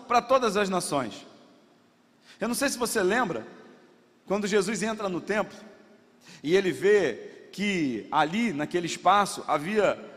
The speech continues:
um povo vendendo animais para serem sacrificados, ele se revolta, pega um chicote e começa a expulsar aqueles homens que estavam vendendo ali naquele pátio.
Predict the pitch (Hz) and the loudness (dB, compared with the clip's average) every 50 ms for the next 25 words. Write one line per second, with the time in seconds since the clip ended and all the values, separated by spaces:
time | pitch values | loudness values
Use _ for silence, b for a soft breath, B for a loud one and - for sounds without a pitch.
0 | - - - - - - 175 180 - 180 208 233 202 175 160 143 196 202 190 165 | -20 -20 -20 -20 -12 -10 -10 -10 -2 2 2 2 2 0 -2 -2 -2 -2 -2 -2
1 | 156 202 214 220 202 156 156 139 120 104 - 131 156 180 170 160 165 180 196 202 | -2 -2 -2 -2 -2 -4 -4 -4 -4 -6 -4 -4 -4 -4 -2 2 4 4 4 4
2 | 202 175 - - - 156 165 160 - 190 190 185 185 185 170 175 185 180 - 170 | 2 0 -4 -8 -6 -6 -6 -4 -4 -6 -6 -6 -6 -6 -8 -8 -10 -14 -12 -12
3 | 160 - 196 196 196 180 135 - - - - B B B B B B 175 208 226 | -4 0 2 4 4 2 0 -10 -16 -18 -20 B B B B B B -2 -2 -2
4 | 220 - 214 196 196 170 151 202 220 226 - 196 - - 190 190 202 202 202 190 | -2 -2 0 0 0 0 2 2 2 2 2 -2 -2 2 2 2 2 2 -4 -4
5 | - 196 190 - 196 214 220 220 - 196 185 - 196 185 202 220 220 220 - 220 | -4 -6 -4 2 6 6 6 6 4 -8 -8 -8 -4 -2 0 0 0 0 0 0
6 | 190 196 190 - - 214 202 - - - 202 214 214 190 170 - 190 196 196 185 | 0 0 0 -6 -10 -12 -12 -10 -2 2 4 4 4 4 2 -2 -4 -4 -4 -4
7 | 151 131 185 214 214 196 170 - - B B B B B - 175 - - 202 202 | -4 0 0 0 2 0 -2 -6 -8 B B B B B -14 -10 -2 0 0 0
8 | 214 208 170 196 220 208 190 165 185 208 226 208 185 175 170 180 202 208 165 - | 0 -4 -4 -4 -4 -4 -2 -2 -2 -2 -2 0 2 0 0 0 -2 -4 -4 -6
9 | - - - - - - - - - - _ _ - 160 156 - 180 170 160 - | -8 -16 -20 -20 -20 -20 -20 -20 -20 -20 _ _ -8 -8 -6 -2 -2 -2 -2 -2
10 | - - 139 123 107 - - | 0 2 2 2 2 0 -6